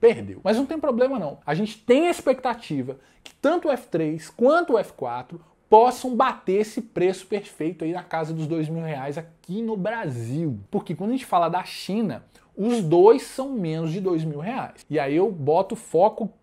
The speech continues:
pesado aí que o F quatro vale mais a pena que o F três. Então se você tá esperando uma oferta, fique de olho no F quatro. Mas em função do F três nem ser fabricado mais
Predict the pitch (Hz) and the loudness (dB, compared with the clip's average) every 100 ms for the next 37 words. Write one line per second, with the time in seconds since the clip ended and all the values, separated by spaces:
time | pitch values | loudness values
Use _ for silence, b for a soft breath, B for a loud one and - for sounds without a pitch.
0 | - 220 262 156 147 151 175 139 160 - | 4 6 6 4 2 2 0 -4 -6 -6
1 | 156 170 - - 139 160 165 156 117 143 | -6 -6 -12 -10 -8 -8 -10 -14 -8 -4
2 | 160 190 170 151 165 175 196 214 226 - | -4 -4 -4 -4 -2 0 0 0 -4 -6
3 | 151 160 160 180 _ 143 98 - - 175 | -10 -10 -14 -18 _ -12 -12 -18 -10 -8
4 | 185 185 208 220 240 233 220 190 165 135 | -4 -4 -4 -2 -4 0 -2 -2 -4 -8
5 | - 156 214 220 131 - 165 170 190 190 | -4 0 0 -2 -10 -8 -8 -2 -2 -2
6 | 220 - 247 175 101 - 294 339 349 339 | -6 -8 -2 -2 -2 0 2 2 -2 -6
7 | - 190 175 175 156 139 180 277 277 254 | -4 -2 -2 -2 -4 -2 -2 -6 -6 -4
8 | 233 220 202 165 165 113 98 - - - | -4 -4 -2 -2 -2 -8 -10 -12 -20 -20